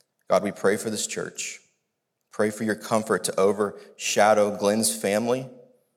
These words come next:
and that congregation in their loss and in their grief. And we pray, Lord, that the other pastors there would care well for their flock during this difficult time. God, as we think of our own church this morning, we want to pray for some of our own members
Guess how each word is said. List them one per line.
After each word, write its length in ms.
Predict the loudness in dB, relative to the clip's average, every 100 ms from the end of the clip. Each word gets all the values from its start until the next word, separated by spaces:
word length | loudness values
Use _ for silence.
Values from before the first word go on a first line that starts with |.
| _ _ -8
and 100 | -4
that 160 | -4
congregation 760 | -2 -2 -2 -2 -4 -6 -6 -6
in 120 | -4
their 120 | -2 -2
loss 460 | 0 0 0 -4
and 80 | -4
in 80 | -6
their 100 | -6
grief. 540 | -8 -8 -10 -12 -18 _ _ _ _ _ _ _ _
And 80 | -4
we 80 | -4
pray, 300 | 0 2 4
Lord, 180 | 6 4
that 100 | 4
the 120 | 4
other 160 | 4 2
pastors 580 | 0 -2 -2 -6 -6
there 220 | -2 -2 -4
would 140 | -8
care 220 | -2 0
well 220 | 2 2
for 160 | 0 -2
their 140 | -4
flock 400 | -4 -4 -4 -6
during 180 | -10 -10
this 220 | -8 -10
difficult 480 | -10 -12 -8 -6 -6
time. 320 | -8 -10 -12 -16 _ _ _ _ -20 _ _ _ _ _ _
God, 140 | 2
as 80 | 2
we 80 | 0
think 160 | 0 2
of 80 |
our 100 | 4
own 160 | 4 2
church 260 | -2 -4 -4
this 140 | -4
morning, 240 | -2 -2
we 80 | -2
want 140 | -4 -4
to 80 |
pray 240 | -6 -2 -2
for 140 | -2
some 240 | -4 -2 0
of 100 | 2
our 100 | 2
own 200 | 2 2
members 540 | 0 -2 -6 -10 -14